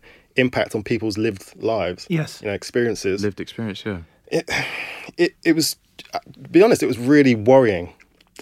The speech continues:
Speaker 1: and disturbing that this, this could happen.
Speaker 3: Mm.
Speaker 1: Um,
Speaker 2: I mean, it's
Speaker 1: Yeah.
Speaker 2: actually kind of outrageous. It's, it's outrageous because, because it's also,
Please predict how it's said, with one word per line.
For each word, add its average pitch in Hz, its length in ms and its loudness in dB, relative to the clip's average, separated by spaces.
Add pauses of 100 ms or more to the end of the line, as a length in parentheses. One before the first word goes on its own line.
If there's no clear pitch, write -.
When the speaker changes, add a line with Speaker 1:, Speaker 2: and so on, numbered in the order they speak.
Speaker 1:
and 117 360 0
disturbing 107 760 4
that 101 320 -2 (320)
this, - 720 -6 (720)
this 123 360 -6
could - 160 -4
happen. 185 320 -6 (480)
Speaker 3:
Mm. 95 400 -10
Speaker 1:
Um, 113 720 -2 (1200)
Speaker 2:
I - 40 -6
mean, 220 200 4
it's - 140 -4
Speaker 1:
Yeah. 208 80 -2
Speaker 2:
actually 220 180 -2
kind 240 200 -2
of 202 80 0
outrageous. 170 680 -4 (260)
It's, 180 220 0
it's - 180 0
outrageous 214 540 2
because, - 340 2 (300)
because 214 360 4 (180)
it's - 120 0
also, 220 440 2